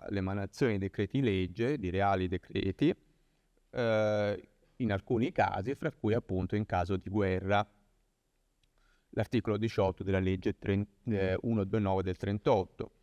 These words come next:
È stato anche ricordato dal professor Lanchester, eh, il, la vicenda della quindicesima disposizione transitoria,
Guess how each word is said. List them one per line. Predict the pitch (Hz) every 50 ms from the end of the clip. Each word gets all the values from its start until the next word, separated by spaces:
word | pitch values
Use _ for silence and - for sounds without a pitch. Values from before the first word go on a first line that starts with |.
| _ _
È | _ _
stato | - 117 - 123
anche | 120 120 113 -
ricordato | 113 104 101 - 127 117 117 117 131 127 131 131 139
dal | 117 -
professor | - - - 104 - - 117
Lanchester, | 120 127 123 127 127 131 - 143 123 - - - 151 143 139 - _ _ _ _ _ _ _ _ _ _ _ _ _ _ _ -
eh, | 113 113 104 98 98 95 98 - - - - - _ _ _ _ _ _
il, | 120 107 - -
la | - 117 110
vicenda | 104 120 - - 123 113 123 117
della | 107 110 104 107
quindicesima | - - 107 110 104 - 127 117 104 110 104
disposizione | 101 95 - - 101 104 98 - - 113 104 95
transitoria, | - 101 98 92 - - 123 - - 156 123 104 101 95 98 92 95